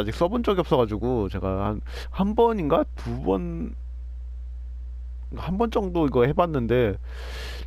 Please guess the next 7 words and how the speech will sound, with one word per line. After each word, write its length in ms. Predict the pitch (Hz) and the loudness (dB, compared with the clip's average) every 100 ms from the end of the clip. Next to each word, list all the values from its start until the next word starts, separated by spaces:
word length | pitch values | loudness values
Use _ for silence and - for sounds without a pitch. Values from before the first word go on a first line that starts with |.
| - - | -10 -6
뭐 140 | 101 117 | 0 0
어디서 180 | 143 - | 0 2
나올 480 | 113 170 208 294 - - - - - - - - - - - - - - - - | 4 6 4 2 0 -8 -10 -10 -10 -10 -10 -10 -10 -10 -10 -10 -10 -10 -10 -6
포인트를 480 | - 247 - 233 196 | 2 2 2 4 4
못 180 | 123 123 | 2 -2
찾겠더라고요, 920 | - - - 175 - 123 110 101 143 | -2 -6 -2 0 2 4 4 4 4
저거. 360 | 175 101 101 | 2 0 0